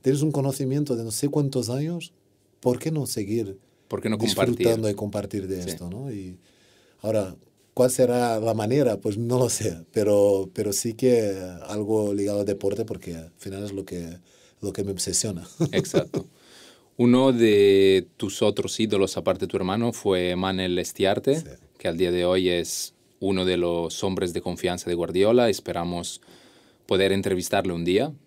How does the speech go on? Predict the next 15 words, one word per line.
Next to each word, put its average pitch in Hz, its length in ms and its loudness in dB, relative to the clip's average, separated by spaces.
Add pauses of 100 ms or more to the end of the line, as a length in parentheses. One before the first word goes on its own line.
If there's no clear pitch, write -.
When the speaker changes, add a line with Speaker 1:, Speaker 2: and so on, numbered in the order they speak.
Speaker 2:
porque 82 600 -4
re-, 82 260 -4
realmente 87 420 -4
tiene 90 200 -6
una 85 100 -8
trayectoria 85 500 -6
muy, 90 220 -4
muy 85 680 -6
importante 95 640 -4
y 85 100 -4
fascinante. 85 600 -10 (600)
Felipe, 127 320 4
vamos 113 280 2
a - 20 0
acabar 117 480 2